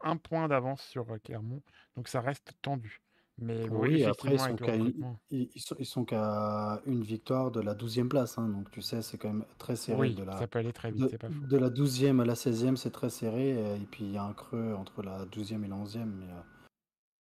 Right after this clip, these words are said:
Speaker 1: On, on nous dit
Speaker 2: ça,
Speaker 1: que ça
Speaker 2: ça
Speaker 1: paraît
Speaker 2: va rester serré.
Speaker 1: impossible que Lyon descende, mais qu'on disait pareil pour Monaco ou Bordeaux à l'époque, et que pourtant, ils
Speaker 2: Oui,
Speaker 1: sont
Speaker 2: oui, oui.
Speaker 1: descendus.
Speaker 2: Euh, oui, oui, bien sûr. Mais, euh, je pense qu'ils ont quand même, euh, un meilleur effectif que Lyon ou, euh, que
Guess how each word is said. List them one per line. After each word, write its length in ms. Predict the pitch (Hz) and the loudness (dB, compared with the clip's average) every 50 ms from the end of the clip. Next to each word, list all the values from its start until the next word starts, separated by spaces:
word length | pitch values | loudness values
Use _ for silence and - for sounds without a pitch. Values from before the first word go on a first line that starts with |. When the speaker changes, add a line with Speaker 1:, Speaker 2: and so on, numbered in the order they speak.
| _ _ _ _ _ _ _ _ _ _ _ _ _ - | _ _ _ _ _ _ _ _ _ _ _ _ _ -12
Speaker 1:
On, 140 | 139 135 127 143 | -12 -10 -10 -8
on 120 | 147 139 143 | -6 -4 -2
nous 120 | 143 131 107 | 0 0 0
dit 40 | |
Speaker 2:
ça, 60 | 98 95 | 0 -2
Speaker 1:
que 80 | 95 | -2
ça 80 | 95 147 | -2 -2
Speaker 2:
ça 60 | 127 | 0
Speaker 1:
paraît 260 | - 143 131 135 139 | 0 2 2 4 4
Speaker 2:
va 80 | 139 107 | 2 2
rester 160 | 110 127 147 | 2 0 -2
serré. 240 | 135 107 - 175 160 | -2 -4 -4 -4 -4
Speaker 1:
impossible 200 | 143 131 127 123 | -2 -4 -4 -2
que 100 | - 127 | -2 -4
Lyon 300 | 127 123 127 135 139 139 | -4 -4 -4 -6 -4 -4
descende, 480 | 127 127 117 - 135 139 151 160 147 - _ - - _ - | -4 -6 -6 -6 -6 -6 -6 -6 -8 -10 _ -20 -20 _ -6
mais 120 | 127 131 | -4 -2
qu'on 140 | 120 135 135 | -2 0 0
disait 240 | 127 123 117 131 123 | 0 0 0 0 2
pareil 300 | - 131 123 135 143 147 | 4 4 4 4 4 2
pour 200 | - - 123 120 | 2 0 0 0
Monaco 460 | 120 123 131 127 123 117 - - 131 - | 0 0 0 0 0 0 -2 -4 -4 -4
ou 100 | - 143 | -4 -4
Bordeaux 360 | 135 131 123 123 120 123 123 | 0 0 2 2 2 2 0
à 40 | 117 | 0
l'époque, 360 | 110 107 107 - 135 135 - - - - - _ | 0 -2 -4 -4 -4 -6 -6 -10 -20 -20 -12 _
et 80 | 135 120 | -8 -6
que 40 | - | -4
pourtant, 280 | - 117 110 - 131 | -4 -4 0 2 4
ils 60 | 127 123 | 6 6
Speaker 2:
Oui, 60 | 143 | 6
Speaker 1:
sont 60 | 151 | 8
Speaker 2:
oui, 40 | 160 | 6
oui. 40 | 160 | 6
Speaker 1:
descendus. 360 | 175 175 156 110 110 113 117 - _ _ _ _ _ _ _ _ _ _ _ _ _ _ - | 6 4 4 2 0 -4 -8 -10 _ _ _ _ _ _ _ _ _ _ _ _ _ _ -6
Speaker 2:
Euh, 60 | 117 | -4
oui, 180 | 110 113 135 147 | 0 2 2 4
oui, 240 | 160 175 175 165 135 | 4 4 2 2 0
bien 180 | 98 98 107 | -2 -2 -4
sûr. 240 | 113 - 170 156 113 | -2 0 2 2 2
Mais, 220 | 104 110 113 113 110 | 4 2 4 4 4
euh, 260 | 110 107 107 107 107 | 4 4 4 2 2
je 120 | 104 113 117 | 0 -2 -2
pense 260 | - - 139 135 - | 0 0 0 0 0
qu'ils 240 | - 123 110 113 117 | -2 -2 0 0 0
ont 60 | 107 | 0
quand 100 | - 117 | 0 0
même, 200 | 120 127 123 117 | 2 2 2 2
euh, 200 | 110 110 107 107 | 2 2 0 0
un 80 | 107 | 0
meilleur 240 | 107 110 117 120 117 | 2 2 2 2 0
effectif 460 | 113 107 - 110 - - 131 123 - | 0 0 -2 -4 -4 -2 -4 -4 -2
que 100 | - - | -2 -2
Lyon 540 | 110 107 107 104 104 113 123 120 120 117 117 | -2 -2 -2 -2 -2 0 0 0 0 0 0
ou, 160 | 117 123 - | -2 -2 -2
euh, 40 | 139 | 0
que 480 | 135 - 135 123 117 113 110 104 104 | 4 4 4 6 4 4 0 -2 -4